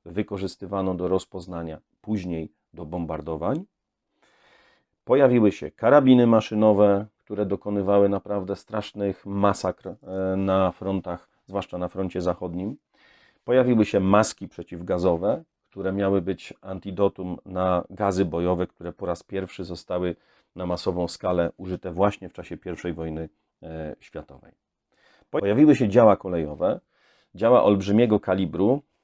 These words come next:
do przemieszczania których wykorzystywano tory kolejowe. Rozwinięto dość twórczo, moi drodzy, pociągi pancerne, e, czyli wojska, które, e,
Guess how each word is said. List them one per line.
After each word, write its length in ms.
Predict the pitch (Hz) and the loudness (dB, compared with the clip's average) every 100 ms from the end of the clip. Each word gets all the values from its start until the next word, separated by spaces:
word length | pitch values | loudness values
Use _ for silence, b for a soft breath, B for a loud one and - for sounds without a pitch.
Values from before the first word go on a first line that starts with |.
| _ | _
do 220 | 90 85 | -6 -2
przemieszczania 600 | 117 - 98 95 - 101 | -2 -2 -4 -4 -4 -4
których 340 | 92 - 113 139 | -4 -4 -2 -2
wykorzystywano 760 | 147 135 127 - 104 101 107 104 _ - | -4 -4 -6 -6 -4 2 2 2 _ -10
tory 260 | 101 92 | -4 -4
kolejowe. 500 | - 78 71 73 - _ _ _ _ _ _ _ _ _ _ _ _ _ _ _ _ | -4 -8 -8 -10 -18 _ _ _ _ _ _ _ _ _ _ _ _ _ _ _ _
Rozwinięto 800 | 101 117 160 147 143 135 143 139 131 | 2 6 6 8 8 10 8 8 6
dość 320 | 113 - - | 6 2 -10
twórczo, 500 | - 127 127 123 120 | 0 4 4 4 4
moi 200 | 110 107 | 6 6
drodzy, 300 | 104 110 113 | 6 6 4
pociągi 540 | - - 160 147 107 | -2 2 6 8 6
pancerne, 800 | - 90 85 90 82 87 101 127 B B B | 2 -4 -2 0 0 2 2 2 B B B
e, 540 | 90 98 95 95 95 92 _ | -10 -6 -4 -2 -2 -4 _
czyli 800 | - 104 104 104 104 101 101 92 | -6 -2 2 4 4 4 4 2
wojska, 500 | 95 117 123 - 113 | 0 -2 -2 -6 -8
które, 320 | - - 101 | -8 -8 0
e, 1000 | 101 101 98 60 95 95 95 90 92 90 | 2 2 0 -4 -4 -4 -4 -6 -8 -10